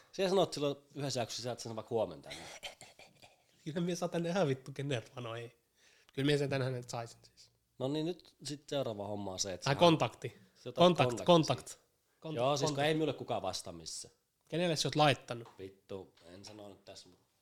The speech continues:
Speaker 1: oon laittanut jollekin.
Speaker 2: Niin ei vastaa.
Speaker 1: Joo, ei mulle vastaa kukaan Instagramissa. Mihinkään.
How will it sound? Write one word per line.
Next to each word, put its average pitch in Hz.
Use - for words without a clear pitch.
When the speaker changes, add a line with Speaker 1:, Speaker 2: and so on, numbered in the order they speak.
Speaker 1:
oon 120
laittanut 135
jollekin. 113
Speaker 2:
Niin 147
ei 143
vastaa. 139
Speaker 1:
Joo, 151
ei 147
mulle 156
vastaa 143
kukaan 135
Instagramissa. 92
Mihinkään. 135